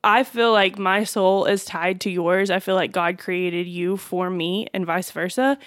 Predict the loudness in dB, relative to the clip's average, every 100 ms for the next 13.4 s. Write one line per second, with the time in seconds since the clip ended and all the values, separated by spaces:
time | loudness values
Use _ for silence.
0 | -20 -6 -2 2 4 4 2 0 -2 0
1 | 0 2 2 2 0 0 -4 -2 2 2
2 | 0 -8 -20 _ -4 -2 0 2 0 0
3 | -2 0 -2 -2 -4 -2 -2 -2 -4 -2
4 | 0 0 -2 _ _ _ _ _ -2 0
5 | 2 0 -2 -4 -4 -6 0 2 4 4
6 | 4 4 0 _ _ _ _ -2 2 6
7 | 8 10 10 8 4 -2 -4 -4 -4 -4
8 | -4 -2 -2 0 0 0 2 0 0 -2
9 | -6 0 2 2 0 -2 -6 -6 -4 -4
10 | -2 -2 -2 -2 -2 -2 -2 -4 -4 -4
11 | 0 2 2 0 -4 -20 -20 -4 -2 0
12 | -2 0 0 0 -2 -2 -2 0 0 0
13 | -2 -4 -10